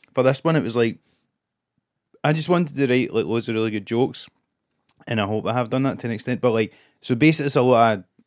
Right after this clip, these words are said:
short bits, and it's, like, about twenty minutes is about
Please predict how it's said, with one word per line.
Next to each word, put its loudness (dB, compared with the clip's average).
short 2
bits, 0
and -4
it's, -4
like, -2
about -10
twenty 2
minutes -2
is -2
about 0